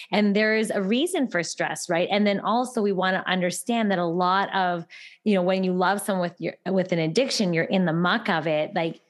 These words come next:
we are under cr-, constant stress in many ti-, uh, many situations in time because we're worried. But think about it, those emotions, we're worried, we're angry, all those feelings that we're feeling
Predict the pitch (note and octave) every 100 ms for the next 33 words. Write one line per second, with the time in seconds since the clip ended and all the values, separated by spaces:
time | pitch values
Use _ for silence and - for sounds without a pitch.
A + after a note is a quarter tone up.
0 | _ - G3 F3 G#3+ A#3 G3+ F#3+ - F#3
1 | G3 G#3 G3 D#3+ D3+ D3+ - - - -
2 | - - F#3+ G3 G#3 G#3+ F#3+ E3 D3 C#3
3 | - - G3+ A3 E3+ D3+ D#3+ - F3 F3
4 | E3+ E3+ D#3+ - F3 E3 F3 F3 G#3 A3
5 | F3 - D#3+ D3+ - D3 D#3 D3 F3+ E3+
6 | D#3+ - D#3+ D3+ - - - G3 F3 F#3+
7 | B3+ A3+ E3+ F3+ F#3 - B3 B3+ C4 G#3
8 | F3+ G#3+ B3 A#3+ G#3 G#3 A#3 A#3 F#3+ D#3
9 | F3 D#3+ F#3+ G3+ G3+ E3 E3 - G3 G3
10 | F3 F#3 F#3 - - - A3 A#3+ A#3 A3
11 | G#3 G#3 - A3+ D#4 B3 G3 F3+ C#3 E3+
12 | - A3+ B3 F3+ F3 E3+